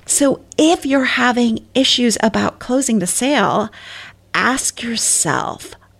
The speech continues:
about how are you making an emotional connection. One question to think about is, how are you establishing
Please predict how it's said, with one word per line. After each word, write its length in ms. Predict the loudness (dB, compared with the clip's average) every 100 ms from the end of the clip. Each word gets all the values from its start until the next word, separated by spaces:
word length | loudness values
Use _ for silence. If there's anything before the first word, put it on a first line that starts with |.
| 0
about 720 | 0 2 0 4 4 4 0 -2
how 420 | 0 4 4 2
are 80 | 0
you 220 | 2 2
making 680 | 2 0 2 2 2 0 0
an 200 | 2 2
emotional 960 | 4 4 4 2 0 0 0 0 -4 -8
connection. 760 | -2 0 0 -2 -2 -4 -8 -10 -6 -6 -2
One 460 | 4 6 6 4 2
question 420 | 2 -2 0 0
to 80 | 0
think 200 | 2 2
about 380 | 2 2 0 0
is, 260 | 0 0 -8 -14 -14 -6
how 360 | 0 4 2 2
are 240 | 2 2
you 340 | 0 0 -2 -2
establishing 1400 | -4 -2 -4 -4 -6 -2 0 2 2 2 2 2 4 2